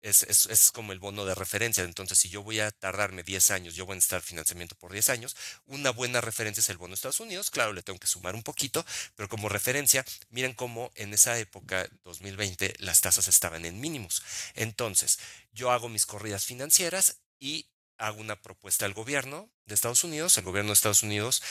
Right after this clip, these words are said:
me, me dice, "Ok, Ørsted, felicidades, ganaste la licitación". Perfecto, entonces. Pero no es de que empiezo a construir ese día.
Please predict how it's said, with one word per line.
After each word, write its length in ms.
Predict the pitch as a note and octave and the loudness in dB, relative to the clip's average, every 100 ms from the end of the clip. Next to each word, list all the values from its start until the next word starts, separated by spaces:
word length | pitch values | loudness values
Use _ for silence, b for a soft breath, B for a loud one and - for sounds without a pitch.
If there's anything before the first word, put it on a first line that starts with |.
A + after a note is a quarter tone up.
| B B _ | B B _
me, 440 | G#2+ G2 F2+ F2+ F2+ | -6 -2 -2 -4 -6
me 140 | G#2 | -2
dice, 180 | G2+ A#2+ | 4 4
"Ok, 260 | A#2 A2+ C3+ B2 - | 4 0 0 0 -2
Ørsted, 320 | C3 - D3 | -6 -2 -2
felicidades, 520 | - G2+ - B2 C#3 | -4 2 4 4 -2
ganaste 440 | G#2+ G2 A2 A2+ A2+ | 0 0 2 2 2
la 80 | F2+ | -2
licitación". 500 | - - - - - _ _ b _ | -2 -2 -2 -4 -4 _ _ b _
Perfecto, 420 | A2 G2+ A2 - | -6 -2 -2 -4
entonces. 480 | F2 E2+ F2 - - B B - | -12 -10 -8 -2 -2 B B -6
Pero 220 | A#2 A#2 | -6 -4
no 140 | B2+ | -4
es 80 | C3+ | 0
de 100 | D3 | 0
que 80 | - | -2
empiezo 300 | G#2+ A#2 B2+ | -4 -6 -6
a 20 | |
construir 380 | A2+ G2+ G#2+ A2 | -4 -6 -4 0
ese 200 | G#2 A2 | 0 -2
día. 220 | B2+ F#2+ | -8 -12